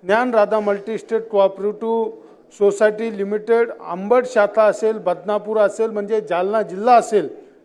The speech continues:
एकंदरीत तिचं मराठवाड्यातलं जाळं पा-, पाहिलं असता साडेतीन हजार कोटीच्या आसपास त्यांनी घोटाळा केला.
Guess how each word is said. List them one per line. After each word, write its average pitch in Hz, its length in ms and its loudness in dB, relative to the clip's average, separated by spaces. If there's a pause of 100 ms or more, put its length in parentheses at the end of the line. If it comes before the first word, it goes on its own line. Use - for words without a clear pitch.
(600)
एकंदरीत 262 640 4
तिचं 254 420 0
मराठवाड्यातलं 226 840 2
जाळं 214 320 2
पा-, 196 340 0
पाहिलं 196 380 2
असता 208 400 4 (380)
साडेतीन 247 680 2
हजार 226 280 2
कोटीच्या 220 680 -4
आसपास 220 380 -2
त्यांनी 202 280 -4
घोटाळा 156 380 -2
केला. 143 260 -8